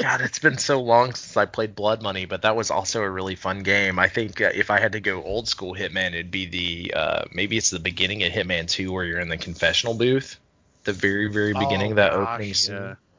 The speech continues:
Speaker 2: Hey,
Speaker 1: That's
Speaker 2: Padre. <laughs>
Speaker 1: yeah, that's a, that's, like, a really cool storyline, sets up the opening of the game. But, uh, we're not here to talk about video games. We're here to talk about hockey. <laughs>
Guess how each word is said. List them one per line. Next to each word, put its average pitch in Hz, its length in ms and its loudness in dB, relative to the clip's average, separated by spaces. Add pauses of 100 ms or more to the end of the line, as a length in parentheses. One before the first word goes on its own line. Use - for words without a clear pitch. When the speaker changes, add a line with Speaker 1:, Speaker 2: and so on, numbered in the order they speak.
(120)
Speaker 2:
Hey, 135 140 -2
Speaker 1:
That's - 340 2
Speaker 2:
Padre. 98 260 -10 (280)
<laughs> - 260 -18
Speaker 1:
yeah, 123 300 8
that's 123 220 4
a, 131 180 2
that's, - 240 0
like, 175 140 2
a 175 80 2
really 165 280 0
cool 151 240 -4
storyline, 123 560 2
sets - 240 -4
up 107 120 0
the - 280 -2
opening 92 380 0
of 85 60 -4
the 92 60 -4
game. 87 320 0
But, 147 200 12
uh, 175 200 12 (960)
we're 214 120 6
not 202 140 6
here 160 160 8
to 131 60 4
talk 127 240 4
about 107 240 0
video 104 260 -6
games. 110 360 -4
We're 156 120 2
here 156 160 8
to 127 60 -4
talk 123 200 4
about 104 380 -2
hockey. - 380 -6 (1120)
<laughs> - 380 -10